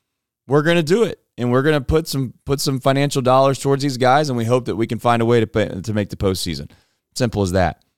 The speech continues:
I don't know if they're gonna do it or not, but, uh, but I, I, I do think they're going to. Maybe I'm over-, maybe I'm being overly optimistic. We'll find out. Uh, so Friday's the day we, we ultimately get to find that out, and that's also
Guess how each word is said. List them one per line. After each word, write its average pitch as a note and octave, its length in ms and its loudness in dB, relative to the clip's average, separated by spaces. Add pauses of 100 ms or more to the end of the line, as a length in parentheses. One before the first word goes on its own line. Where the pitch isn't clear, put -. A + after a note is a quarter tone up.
(200)
I A#2+ 80 2
don't C3 120 2
know C3+ 80 4
if B2+ 80 -2
they're C3+ 100 2
gonna C3 180 2
do D3 160 2
it B2 60 4
or G#2 60 2
not, F2+ 320 -2
but, F2 280 -6
uh, F2 240 -2
but F2 140 -4
I, G#2 100 2
I, - 320 -2
I G3 40 2
do A#3 220 0
think B2+ 200 0
they're G2 120 0
going E2 260 -6
to. - 320 -16
Maybe C#3 240 -4
I'm E3+ 160 0
over-, C#3 300 0
maybe C#3 300 0
I'm D#3+ 220 -4
being C3+ 300 -4
overly A2+ 300 0
optimistic. G2 560 -4
We'll F#2+ 100 -6
find F2+ 280 -2
out. D2+ 220 -4 (420)
Uh, F2+ 300 2
so G#2 160 -4
Friday's C3 500 2
the A2+ 100 -2
day A2+ 240 4
we, G#2 200 2
we G2 160 0
ultimately G#2 340 0
get F#2+ 140 -2
to F2 80 -12
find F#2+ 280 -2
that F2 120 0
out, G2 200 2
and D#2 80 -8
that's G2+ 180 -6
also G#2 440 2